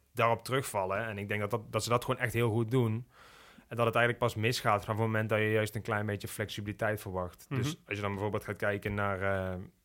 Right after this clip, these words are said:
Speaker 1: ze houden heel erg vast aan, aan bepaalde performanceplannen die ze dan dus in, in, in december of in januari gemaakt hebben. En dan gaan we dus naar Roubaix toe, waar ik, zeg maar, al het hele voorjaar de beste man van de ploeg ben.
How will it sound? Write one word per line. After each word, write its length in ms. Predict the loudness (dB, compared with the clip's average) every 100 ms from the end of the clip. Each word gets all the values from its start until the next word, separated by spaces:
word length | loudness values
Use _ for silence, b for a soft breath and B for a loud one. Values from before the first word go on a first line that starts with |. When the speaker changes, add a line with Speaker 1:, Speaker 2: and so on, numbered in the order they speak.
| _ _
Speaker 1:
ze 120 | 0
houden 200 | 2 4
heel 120 | 2 2
erg 180 | -2 -4
vast 280 | -6 -4
aan, 160 | -6 -4
aan 100 | -4
bepaalde 380 | -2 0 0 -2
performanceplannen 920 | -8 -4 -4 -4 -6 -6 -6 -6 -8
die 180 | -10 -8
ze 60 | -6
dan 140 | -4
dus 140 | -4
in, 160 | -6 -8
in, 180 | -8 -8
in 120 | -6
december 340 | -4 -4 -4 -4
of 80 |
in 60 | -4
januari 420 | -2 0 0 -2
gemaakt 320 | -4 -6 -4
hebben. 220 | -6 -6 -8 -12 b b b b b b _ _ _
En 60 | -4
dan 100 | 2
gaan 120 | 2
we 60 |
dus 120 | 2 -2
naar 120 | -2
Roubaix 340 | 0 2 2
toe, 120 | 2 2
waar 180 | 2
ik, 100 | 0
zeg 120 | -4 -4
maar, 160 | 0
al 80 | 0
het 100 | 0
hele 200 | -2 -2
voorjaar 360 | -2 -2 -2 -4
de 60 |
beste 240 | -4 -6 -6
man 240 | -8 -8 -10
van 120 | -10
de 80 | -4
ploeg 220 | -4 -2
ben. 340 | -4 -6 -10